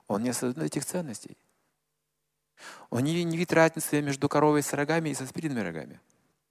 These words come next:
Он не различает тонкостей. Царь говорит: «Этого человека ко мне». Нашли его, привели.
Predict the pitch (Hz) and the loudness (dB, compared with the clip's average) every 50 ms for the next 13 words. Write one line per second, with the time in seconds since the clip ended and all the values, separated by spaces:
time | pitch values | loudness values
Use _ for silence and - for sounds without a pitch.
0 | _ _ _ _ _ _ _ _ _ _ _ _ - 104 101 110 113 123 139 143 | _ _ _ _ _ _ _ _ _ _ _ _ -12 -10 -6 -6 -4 -4 -4 -6
1 | 160 165 - 175 175 165 - - 185 180 - - - - - - - _ _ _ | -6 -6 -4 -4 -6 -4 -4 -4 -4 -4 -6 -12 -18 -18 -18 -20 -20 _ _ _
2 | _ _ _ _ _ _ _ _ _ _ _ _ _ _ _ _ _ _ _ _ | _ _ _ _ _ _ _ _ _ _ _ _ _ _ _ _ _ _ _ _
3 | _ _ _ _ _ _ - - 151 143 135 143 - 170 - 160 160 - - 175 | _ _ _ _ _ _ -2 0 2 2 2 0 -4 -6 -6 -6 -6 -6 -6 -6
4 | 165 - - - 107 107 120 147 170 180 _ _ _ _ _ _ _ _ _ _ | -8 -8 -8 -6 -6 -4 -2 -4 -4 -6 _ _ _ _ _ _ _ _ _ _
5 | _ _ _ _ _ _ _ _ _ _ _ _ - 85 78 - - 95 104 123 | _ _ _ _ _ _ _ _ _ _ _ _ -6 -6 -6 -4 -2 -2 0 0
6 | 143 131 - 80 76 73 76 78 101 117 139 | 0 -2 -4 -6 -8 -8 -6 -4 -4 -6 -6